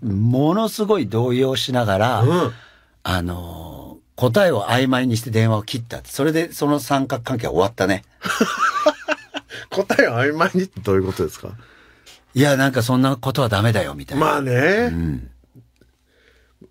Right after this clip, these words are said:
Speaker 2: そうですよね。
Speaker 1: そういうの。
Speaker 2: 女の子もと、友情があるしね。
Speaker 1: そうです、そうです、
Speaker 2: うん。
Speaker 1: そうです。そういうの崩しちゃいけないですからね。
Speaker 2: うん。「私、藤原さんのこと好きなんだ」って相談を受けてても、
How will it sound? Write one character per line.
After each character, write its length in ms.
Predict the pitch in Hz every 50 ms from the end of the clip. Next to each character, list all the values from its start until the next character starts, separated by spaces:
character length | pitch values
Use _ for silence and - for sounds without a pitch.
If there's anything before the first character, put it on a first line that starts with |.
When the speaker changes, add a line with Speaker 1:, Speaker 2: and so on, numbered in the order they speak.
| - -
Speaker 2:
そ 300 | - - 117 117 113 117
う 60 | 113
で 100 | 101 101
す 140 | - - 101
よ 160 | 90 87 87
ね。 800 | 85 85 87 90 92 101 107 113 120 127 135 139 139 143 151
Speaker 1:
そ 280 | 139 117 - - 90 87
う 40 | 87
い 40 | 92
う 40 |
の。 280 | 95 92 - 147 127 135
Speaker 2:
女 220 | 143 147 160 156
の 80 | 151 131
子 140 | 120 120 113
も 200 | 107 110 107 101
と、 220 | 101 - 131 - -
友 220 | 147 143 151 151
情 180 | 139 156 151 139
が 140 | 139 151 160
あ 40 | 160
る 80 | 139
し 140 | 117 117 101
ね。 260 | 104 123 160 190 202 196
Speaker 1:
そ 180 | 196 196 110
う 20 | 107
で 80 | 90
す、 80 | - -
そ 120 | - -
う 60 | 120
で 60 | 120 117
す、 60 | 113
Speaker 2:
う 40 | 117
ん。 20 |
Speaker 1:
そ 120 | 113 110 98
う 40 | 95
で 100 | 87 -
す。 160 | - - _ _ _ _ - - - _ _ -
そ 140 | - - 131
う 20 |
い 40 | 131
う 20 |
の 60 | 120 117
崩 240 | 117 - - 110
し 100 | 107 -
ち 60 | - 113
ゃ 40 |
い 60 | - 76
け 120 | - 90
な 100 | 87 82
い 60 | 82
で 100 | 117 120
す 80 | 123 123
か 80 | 120
ら 120 | 117 117 117
ね。 120 | 113 113
Speaker 2:
う 20 | 107
ん。 320 | 104 104 98 92 87 85 92 - _ _ _ - - - - _ _ - 101 101
「私、 460 | 127 139 139 143 139 120 143 135 127 120 - - -
藤 180 | - 127 139
原 80 | 143 139
さ 80 | - 156
ん 20 |
の 100 | 151 151
こ 0 |
と 100 | 147 131
好 60 | 117 -
き 100 | - 151
な 120 | 151 139
ん 40 | 135
だ」 140 | 151 160 160
っ 60 | 160
て 80 | -
相 180 | 110 - 123 120
談 100 | 120 117
を 20 |
受 100 | 113 113
け 40 | -
て 80 | 98 95
て 80 | -
も、 200 | 101 107 107 -